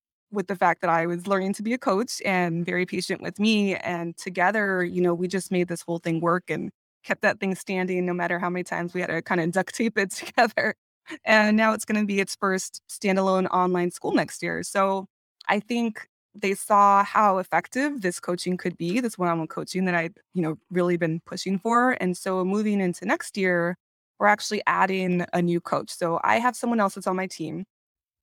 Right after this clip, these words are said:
Um, and, but we hired someone. And when we, we hired this person, you know, we,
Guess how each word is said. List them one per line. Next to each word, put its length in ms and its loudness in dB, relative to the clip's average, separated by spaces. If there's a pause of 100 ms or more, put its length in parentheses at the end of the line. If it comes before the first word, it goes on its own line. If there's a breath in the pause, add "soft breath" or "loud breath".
(400)
Um, 340 2
and, 180 -2
but 140 0
we 100 -6
hired 480 0
someone. 520 -2 (400)
And 160 -2
when 160 0
we, 340 0 (100)
we 100 -4
hired 300 4
this 140 -6
person, 360 -2
you 60 2
know, 100 0
we, 100 0